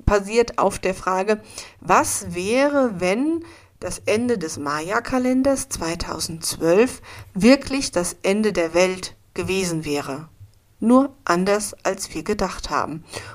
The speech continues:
Und daraus entwickelte sich eben die Idee, dass die Natur die Welt zurückerobert, den Menschen auf seinen Platz zurückstellt und wir wieder von vorne beginnen mussten. Eine andere Idee zu einem Psychothriller, den ich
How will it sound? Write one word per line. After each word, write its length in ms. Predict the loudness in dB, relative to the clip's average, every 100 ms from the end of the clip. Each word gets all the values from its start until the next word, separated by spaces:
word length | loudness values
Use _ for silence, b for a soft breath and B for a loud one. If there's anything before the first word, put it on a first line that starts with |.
| B
Und 160 | 2
daraus 400 | 4 6 6 2
entwickelte 560 | 0 -2 0 0 0 -2
sich 280 | -2 -8 -8
eben 280 | -10 -12 -14
die 160 | -16
Idee, 420 | -12 -4 -2 -2 B B B
dass 200 | -2 -2
die 100 | -2
Natur 340 | -4 -2 0
die 160 | -2 2
Welt 300 | 4 4 2
zurückerobert, 960 | -4 -2 0 2 4 4 4 2 0 -6
den 140 | -4
Menschen 460 | -2 -2 -4 -6 -4
auf 380 | -6 -6 -12 -14 B B
seinen 520 | -4 -2 0 -2 -6
Platz 400 | 0 2 2 -2
zurückstellt 720 | -2 0 0 0 0 0 -2 -10 B B B _
und 200 | -2 0
wir 160 | -4
wieder 220 | 0 0 2
von 180 | 0
vorne 320 | 0 2 2 2
beginnen 380 | -2 -4 -4
mussten. 460 | -4 -4 -6 -10 -18 -20 _ -20 -20 -18 -16 -16 -14 -6
Eine 260 | -4 0 2
andere 320 | 6 6 6
Idee 320 | 2 0 -2
zu 120 | -4
einem 220 | -4 -4 -4
Psychothriller, 760 | -4 -4 -4 -4 0 0 0
den 200 | -2 -4
ich 220 | -6 -10